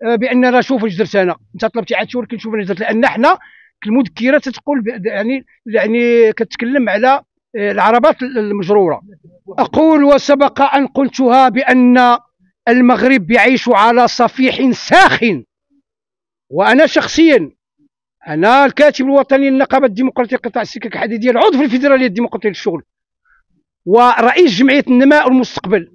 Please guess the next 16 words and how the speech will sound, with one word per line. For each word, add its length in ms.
ورئيس 500
كذلك 640
الجمعية 460
المغربية 520
للتنمية 460
والتعاون 680
لمتقاعدي 580
السكك 320
الحديدية. 580
إذن 360
فأنا 640
أتواجد 720
داخل 280
المجتمع 760
بأنساجه 960
وأنساقه، 760